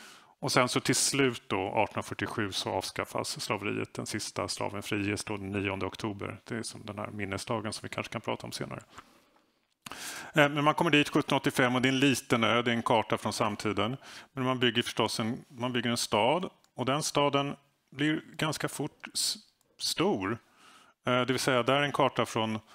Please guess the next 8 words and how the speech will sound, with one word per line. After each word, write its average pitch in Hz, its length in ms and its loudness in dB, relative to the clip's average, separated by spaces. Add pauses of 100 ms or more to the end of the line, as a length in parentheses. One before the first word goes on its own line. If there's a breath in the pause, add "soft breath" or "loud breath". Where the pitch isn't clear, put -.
(140)
sjuttonhundraåttionio, 117 1200 0
tror 113 220 0
jag, 104 100 4
och 101 60 -2
den 110 160 -2
andra 110 260 0
från 117 180 -2
artonhundraett. - 640 -6